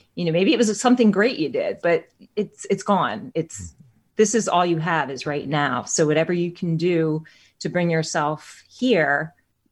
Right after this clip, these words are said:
Speaker 1: And if you're worried about what's might happen, first of all, it might not happen.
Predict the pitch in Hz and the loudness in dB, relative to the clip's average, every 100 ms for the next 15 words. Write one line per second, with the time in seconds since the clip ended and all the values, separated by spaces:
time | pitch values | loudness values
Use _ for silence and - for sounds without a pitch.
0 | _ _ - 180 202 175 208 208 190 185 | _ _ -2 0 2 2 4 6 4 4
1 | 170 165 147 - 175 175 - - - 170 | 2 2 0 0 0 0 -4 -10 0 4
2 | 233 285 175 165 143 - 151 156 185 208 | 4 2 -2 -2 -2 0 0 2 2 0
3 | - _ - 240 - 254 190 185 175 240 | -14 _ -2 0 2 2 2 2 2 2
4 | 175 214 170 117 - - 139 285 - | 0 0 0 -4 -6 -4 2 2 2